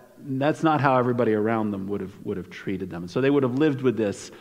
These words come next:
Uh, at the end of the passage, Elizabeth will talk about her reproach being removed. This is what she's talking about, this idea that she's at fault for not being able to have kids.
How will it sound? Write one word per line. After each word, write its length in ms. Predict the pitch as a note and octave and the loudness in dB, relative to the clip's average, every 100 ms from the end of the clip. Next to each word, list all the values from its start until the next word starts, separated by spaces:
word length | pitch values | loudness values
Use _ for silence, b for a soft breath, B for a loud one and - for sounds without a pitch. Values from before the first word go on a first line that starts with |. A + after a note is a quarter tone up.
| B B | B B
Uh, 120 | G2+ - | -10 -8
at 120 | G#2+ | -2
the 140 | A2 | 2
end 220 | A2 C3 B2 | 4 4 2
of 80 | |
the 40 | A#2+ | 0
passage, 600 | C3 C3+ C3 A#2+ G#2 G#2+ - A2+ A2 | 0 2 2 -2 -4 -12 -6 -6 -4
Elizabeth 480 | G#2+ B2 A#2+ A#2+ | -2 -2 0 0
will 80 | A#2+ | -2
talk 280 | - C#3+ C3+ | -4 -4 -2
about 200 | A#2 G#2+ | -4 -4
her 160 | - A#2+ | -4 -4
reproach 800 | A2 A2 - F3 D3 C3+ - - | -2 -6 0 2 2 0 -8 -2
being 280 | C#3+ B2+ A#2+ | 0 2 0
removed. 600 | A2+ A2+ A#2 G#2+ F#2 - B B - | 0 0 0 0 -4 -10 B B -12
This 280 | A2+ F3+ E3+ | 0 0 2
is 140 | B2+ | 0
what 160 | A#2 A2+ | 0 0
she's 240 | G#2 F#2 | -4 -8
talking 460 | - F#3+ F3 - F2+ | -8 -4 -4 -4 -8
about, 320 | F2+ F2 E2+ | -6 -8 -6
this 160 | A2+ A#2 | -4 -2
idea 260 | A2+ C3+ | 2 2
that 180 | G#2+ G#2 | 2 -4
she's 460 | - - D#3+ C#3+ B2+ | -8 -6 -2 0 0
at 100 | - | -4
fault 460 | - A#2 G2+ - - B B B | -4 -4 -4 -10 -20 B B B
for 120 | A#2+ | -2
not 180 | A2 G2+ | -2 0
being 180 | G#2 G#2 | -2 -4
able 180 | G2 | -4
to 80 | F#2 | -6
have 260 | F2 F#2 - | -6 -10 -10
kids. 380 | - F2+ F3 | -8 -8 -10